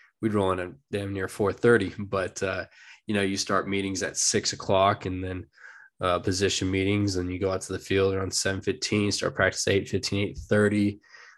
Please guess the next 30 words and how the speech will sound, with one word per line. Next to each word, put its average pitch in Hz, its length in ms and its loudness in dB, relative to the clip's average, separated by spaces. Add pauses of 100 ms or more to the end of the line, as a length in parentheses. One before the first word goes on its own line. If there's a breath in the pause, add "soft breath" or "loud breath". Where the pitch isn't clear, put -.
(180 loud breath)
um, 87 280 -2
get 98 220 0
done 98 160 6
with 95 120 2
practice. 95 720 4
And 101 200 -2 (240 loud breath)
one 220 220 10
thing 151 160 10
I've 113 180 8
realized 113 480 8
that 101 200 0
these 127 180 2
workouts 110 640 4
for, 98 360 -6
for 92 320 -4 (240)
coaches 107 480 4
nowadays, 98 540 2
uh, 92 400 -6
and 92 200 -8
players, 104 360 4
I 95 80 0
mean, 95 300 -4 (540 loud breath)
uh, 87 140 -4
they 104 160 0
can 101 400 2
knock 98 260 4
'em 95 100 4
out 95 360 2
post-practice 101 720 2
in 90 220 -8